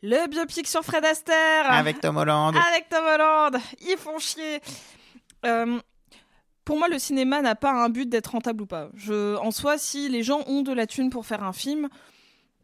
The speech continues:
Speaker 1: ça fait de mal à personne, tu vois. Si les gens concernés sont d'accord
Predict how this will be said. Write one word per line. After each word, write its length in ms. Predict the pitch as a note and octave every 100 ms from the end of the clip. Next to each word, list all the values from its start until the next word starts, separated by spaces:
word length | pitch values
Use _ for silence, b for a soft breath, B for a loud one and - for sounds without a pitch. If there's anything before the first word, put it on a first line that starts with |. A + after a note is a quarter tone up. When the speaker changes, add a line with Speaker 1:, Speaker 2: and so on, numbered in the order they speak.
| _ _
Speaker 1:
ça 140 | -
fait 120 | G3+ G3+
de 60 |
mal 140 | A#3+ A3+
à 80 |
personne, 420 | F#3+ G#3 - E3+ -
tu 140 | -
vois. 120 | G#3 -
Si 440 | - - D#4+ E4+
les 200 | B3 B3
gens 240 | A#3 C#4+ F4
concernés 760 | - C#4 - B3 A#3+ B3+ D4
sont 260 | D#4+ - G#3+
d'accord 760 | G3+ C#4 - C4 D4+ D#4 A3